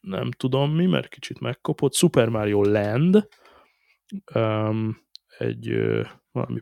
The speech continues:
pankrációs, Hulk Hogan-es hülyeség, a Kid Icarus, azt tökre szerettem, meg valami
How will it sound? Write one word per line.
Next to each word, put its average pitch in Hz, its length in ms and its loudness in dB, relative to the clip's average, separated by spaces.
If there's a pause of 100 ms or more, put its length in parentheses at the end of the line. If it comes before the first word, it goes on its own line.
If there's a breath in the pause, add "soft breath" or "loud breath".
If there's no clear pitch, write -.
pankrációs, 147 920 0
Hulk 131 400 -4
Hogan-es 131 480 -4
hülyeség, 139 560 -2 (480 loud breath)
a 107 220 -4
Kid 147 300 0
Icarus, - 640 2 (100)
azt - 140 -14
tökre - 260 -6
szerettem, 131 680 -2 (840 soft breath)
meg 110 400 -2
valami 107 360 -2